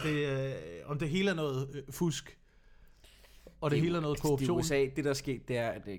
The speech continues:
Speaker 2: kapitalismen... Øh, altså, du ved, nu, jeg er ikke, øh, jeg er overhovedet ikke, øh, ekspert eller noget som helst. Jeg har, øh, gymnasie,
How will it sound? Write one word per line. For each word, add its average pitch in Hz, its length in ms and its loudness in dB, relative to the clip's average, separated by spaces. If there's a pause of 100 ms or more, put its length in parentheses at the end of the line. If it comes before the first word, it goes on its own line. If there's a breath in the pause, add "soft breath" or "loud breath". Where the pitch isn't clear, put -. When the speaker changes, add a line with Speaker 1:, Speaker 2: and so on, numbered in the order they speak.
Speaker 2:
kapitalismen... 139 840 -4 (260)
Øh, 110 240 -4 (220)
altså, 156 220 2
du 156 100 0
ved, 147 80 4 (300 loud breath)
nu, 202 340 4
jeg 190 220 8
er - 20 6
ikke, 185 360 0
øh, 151 260 2
jeg 170 120 6
er 170 40 10
overhovedet 160 400 8
ikke, 139 280 0
øh, 147 80 4 (100)
ekspert 135 380 4 (140)
eller 131 220 0
noget 131 200 -4
som 127 100 -8
helst. 107 300 -10
Jeg 135 100 2
har, 143 420 0
øh, 110 300 -2
gymnasie, 139 600 -2